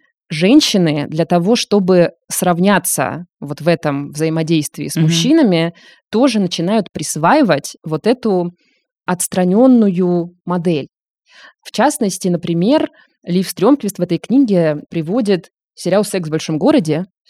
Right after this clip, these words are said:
Speaker 1: в котором, наверно, как все понимают, самой классной и самой любимой зрителями всегда была героиня Саманты Джонс.
Speaker 2: Ну, давай не
Speaker 1: Женщины,
Speaker 2: будем
Speaker 1: которая,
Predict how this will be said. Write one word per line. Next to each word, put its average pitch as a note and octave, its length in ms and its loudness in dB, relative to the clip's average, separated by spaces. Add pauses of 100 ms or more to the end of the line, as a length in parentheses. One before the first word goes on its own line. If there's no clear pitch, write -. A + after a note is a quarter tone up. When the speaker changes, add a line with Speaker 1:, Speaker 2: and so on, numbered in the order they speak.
(220)
Speaker 1:
в - 80 -20
котором, F#3+ 720 0 (260)
наверно, F3 380 2
как E3+ 160 0
все - 220 0
понимают, F3+ 680 2
самой F#3+ 400 2
классной E3 720 -4
и - 140 -8
самой E3+ 360 -2
любимой E3 420 -2
зрителями E3 600 0
всегда F3 400 -2
была E3+ 440 0
героиня E3+ 680 -4
Саманты D#3+ 420 -2
Джонс. - 440 -10 (640)
Speaker 2:
Ну, E3 80 0
давай A#3+ 360 4
не - 100 4
Speaker 1:
Женщины, - 80 2
Speaker 2:
будем C3+ 120 0
Speaker 1:
которая, C3+ 400 4